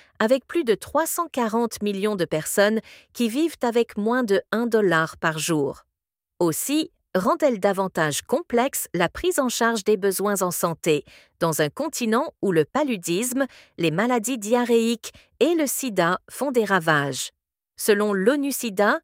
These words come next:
sur les quarante millions de personnes vivant avec le V I H sida,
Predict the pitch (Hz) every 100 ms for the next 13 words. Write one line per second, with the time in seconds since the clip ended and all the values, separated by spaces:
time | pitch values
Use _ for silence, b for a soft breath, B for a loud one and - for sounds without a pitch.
0 | - - 160 151 - 277 294 359 - 247
1 | 233 233 220 156 143 170 - 208 185 156
2 | 180 165 180 - 156 147 - 143 143 190
3 | 170 143 143 - 220 196 208